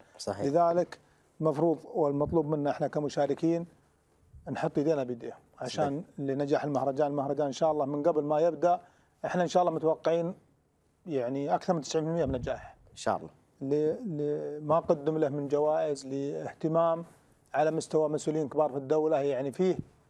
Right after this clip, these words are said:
Speaker 2: اهتمام كبير لهذا المهرجان.
Speaker 1: صحيح.
Speaker 2: نطلب من الملاك والمشاركين مساعده رجال اللجنه، التعاون معاهم، الالتزام بال-، باللوائح اللي اعلنتها اللجنه. يعني ما نبغي نشوف واحد والله لا والله م-، يعني معاند مسؤول ولا معاند موظف ولا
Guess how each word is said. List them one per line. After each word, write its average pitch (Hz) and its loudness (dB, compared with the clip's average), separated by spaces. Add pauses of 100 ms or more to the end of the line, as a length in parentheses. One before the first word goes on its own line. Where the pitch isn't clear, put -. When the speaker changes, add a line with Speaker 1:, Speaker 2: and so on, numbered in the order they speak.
(320)
Speaker 2:
اهتمام 175 2
كبير 160 2
لهذا 139 2
المهرجان. 139 0
Speaker 1:
صحيح. 165 -2
Speaker 2:
نطلب 165 2
من 160 0
الملاك 147 2
والمشاركين 147 0 (680)
مساعده 160 2
رجال 143 2
اللجنه، 139 -2
التعاون 165 2
معاهم، 147 0
الالتزام 151 0
بال-، 160 2
باللوائح 156 2
اللي 151 -4 (560)
اعلنتها 151 0
اللجنه. 151 0
يعني 143 0
ما 180 2
نبغي 175 2 (400)
نشوف 151 0
واحد 151 4
والله 156 4
لا 156 4
والله 147 2
م-، 175 -6
يعني 143 -2
معاند 151 2
مسؤول 165 2
ولا 131 0
معاند 139 0
موظف 156 0
ولا 143 0